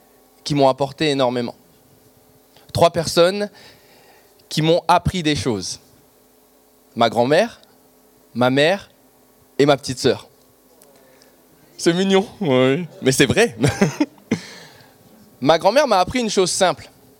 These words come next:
Vous savez, j'avais la chance de l'écouter pendant des week-ends et des week-ends raconter des histoires,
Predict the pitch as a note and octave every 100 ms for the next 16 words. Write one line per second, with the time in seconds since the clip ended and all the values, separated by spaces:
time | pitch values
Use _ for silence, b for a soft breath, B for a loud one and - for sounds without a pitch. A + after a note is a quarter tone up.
0 | _ _ _ _ _ _ - - G#2+ D#3+
1 | F#3+ _ _ A#2 C3+ C#3+ - G3+ D3+ D3
2 | - D3 F#3 D3+ C#3 C3+ C3+ D3 E3+ E3
3 | C#3 C3+ C3+ C3+ C#3 D3+ E3+ A2 C#3 C3
4 | C3 D#3+ C#3+ C3 B2 - B2 B2+ E3+ -